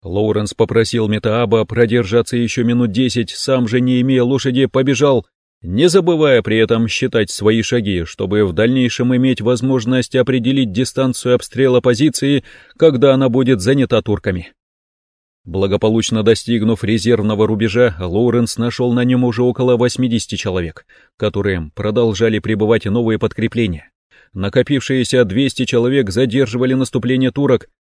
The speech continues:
пока около трёх часов дня не прибыл со своей старой позиции Зейд примерно с пятидесятью людьми своей охраны и двухстами крестьянами. Он захватил с собой также девять пулемётов и несколько лёгких автоматических ружей,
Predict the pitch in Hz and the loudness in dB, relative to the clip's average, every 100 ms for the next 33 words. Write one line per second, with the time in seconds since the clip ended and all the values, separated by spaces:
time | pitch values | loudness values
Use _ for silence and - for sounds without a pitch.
0 | _ 113 117 143 139 135 131 131 120 139 | _ -2 0 2 4 4 2 2 2 0
1 | - 127 - 131 95 135 131 131 127 156 | 0 -2 0 -2 0 0 0 0 0 0
2 | 139 147 113 - 127 143 147 120 - 143 | 2 0 -2 -4 -6 -2 -2 -2 0 0
3 | 120 135 127 147 - 147 120 156 147 127 | 2 0 0 -2 0 -2 0 0 -2 -4
4 | - _ - 104 151 156 120 143 - 170 | -12 _ -6 -2 2 2 0 -4 -4 -8
5 | 165 160 127 - 123 117 131 120 151 - | -6 -4 -4 -2 -2 0 0 0 -2 -2
6 | 110 127 123 - 139 147 127 - _ _ | 0 2 2 0 0 0 0 -4 _ _
7 | - 165 147 165 - 156 139 120 131 - | -4 -2 0 -4 -2 -2 0 -2 -2 -2
8 | 120 92 80 73 _ _ _ _ _ _ | 0 0 -4 -12 _ _ _ _ _ _
9 | - 101 92 95 - 101 127 117 - 104 | -4 -4 -2 -6 -2 -2 0 -2 -2 -4
10 | 90 104 92 107 98 104 85 107 104 - | 0 -2 0 -2 -2 -4 -4 -4 -4 -4
11 | 104 95 123 98 - 104 95 110 - 113 | -4 -2 -2 -4 -6 -6 -4 -4 -2 -4
12 | 101 110 107 117 117 113 107 - 110 110 | -2 0 0 -2 -2 -2 -2 -2 -2 0
13 | 120 117 - 117 117 139 120 101 | -2 -2 -4 -4 -2 -2 0 -2